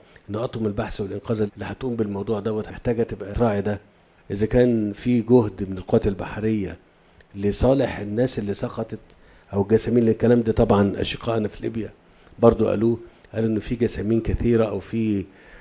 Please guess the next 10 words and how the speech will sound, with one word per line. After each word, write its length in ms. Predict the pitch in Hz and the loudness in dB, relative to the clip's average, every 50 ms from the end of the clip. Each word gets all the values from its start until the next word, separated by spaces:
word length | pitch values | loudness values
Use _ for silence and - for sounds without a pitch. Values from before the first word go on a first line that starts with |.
| - - - | -20 -12 -8
آه، 180 | - 101 95 98 | -8 -6 -6 -6
مفقودين 520 | 101 110 104 - - - 110 104 117 113 | -6 -6 -6 -4 2 2 4 6 6 4
كتير 300 | 110 - 110 - 120 113 | 4 2 0 2 2 2
سقطوا 460 | - - 123 117 - - 104 - 95 | 2 2 0 0 0 0 -2 -2 -4
في 80 | - - | -6 -8
البحر. 360 | 82 80 80 - - - - - _ _ _ _ - - - | -10 -10 -12 -14 -14 -16 -20 -20 _ _ _ _ -14 -4 -4
بشكركم 520 | - - - - 139 135 131 - 120 117 | -4 -4 2 2 2 2 2 0 -2 -2
على 160 | 107 107 107 | -2 -2 -2
إن 160 | 107 107 110 | -2 0 0
ال-، 400 | 107 104 104 101 101 104 101 98 | 0 -2 -2 -4 -6 -8 -10 -10